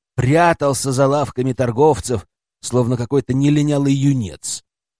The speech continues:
Впрочем, это оказалось не зря,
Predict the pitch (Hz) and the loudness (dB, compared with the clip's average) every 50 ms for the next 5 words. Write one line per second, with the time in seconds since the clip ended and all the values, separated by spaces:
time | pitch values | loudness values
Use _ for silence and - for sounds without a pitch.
0 | _ _ _ _ _ _ _ _ _ _ _ _ _ _ _ _ _ _ _ _ | _ _ _ _ _ _ _ _ _ _ _ _ _ _ _ _ _ _ _ _
1 | - - - - 170 190 233 269 - - - 208 202 190 - 196 208 190 - 190 | -20 -14 -6 0 2 4 4 2 2 0 0 0 0 0 0 0 0 0 2 0
2 | 190 - 175 170 - - 160 160 147 156 165 156 156 147 131 - - 127 151 156 | 0 0 0 -4 -2 0 0 0 2 2 2 2 2 0 -2 -2 -4 -4 -2 0
3 | 151 139 123 127 110 98 80 73 71 - _ | 0 0 0 0 -2 -2 -4 -8 -10 -12 _